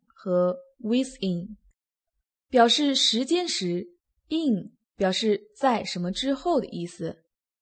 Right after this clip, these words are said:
within表示在什么之间的意思。例如，“He will come back in two hours.”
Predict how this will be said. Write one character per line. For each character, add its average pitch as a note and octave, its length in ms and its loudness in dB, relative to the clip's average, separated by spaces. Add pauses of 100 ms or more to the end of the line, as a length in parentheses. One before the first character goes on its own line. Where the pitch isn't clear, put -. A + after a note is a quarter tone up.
(360)
within D#4 720 0 (160)
表 F3+ 180 2
示 F#3 440 -2 (120)
在 F#3+ 300 -2
什 F3 160 -6
么 F3 160 -8
之 A3 240 -6
间 D4 320 -4
的 - 80 -4
意 D#3+ 160 -8
思。 - 380 -8 (680)
例 G#3+ 140 -2
如， F#3 420 0 (1000)
“He F4 120 4
will D#4 240 4
come B3+ 260 4
back A3 360 2
in A3 140 2
two C4 260 -2
hours.” F3+ 600 -2